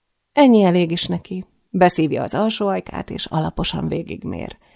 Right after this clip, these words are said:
Láthatóan tetszik neki a piros ruha alól kivillanó combom, mert elidőzik rajta egy kicsit.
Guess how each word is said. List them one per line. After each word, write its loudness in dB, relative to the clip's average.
Láthatóan 0
tetszik -4
neki -8
a -4
piros -2
ruha 0
alól -4
kivillanó -6
combom, -6
mert -8
elidőzik -6
rajta -10
egy -10
kicsit. -16